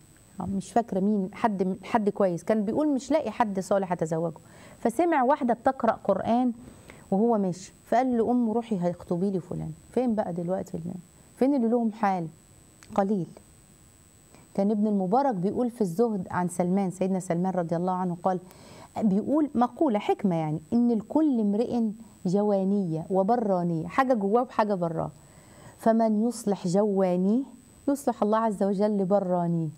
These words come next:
ومن يفسد جوانيه يفسد الله عز وجل برانيه.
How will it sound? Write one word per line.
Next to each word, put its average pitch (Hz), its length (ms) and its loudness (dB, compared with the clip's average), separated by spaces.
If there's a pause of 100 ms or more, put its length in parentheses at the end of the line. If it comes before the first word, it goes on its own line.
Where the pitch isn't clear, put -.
(420)
ومن 240 460 4
يفسد 254 500 0
جوانيه 254 880 4 (420)
يفسد 254 380 2
الله 208 220 2
عز 190 300 0
وجل 175 400 0
برانيه. 165 480 -6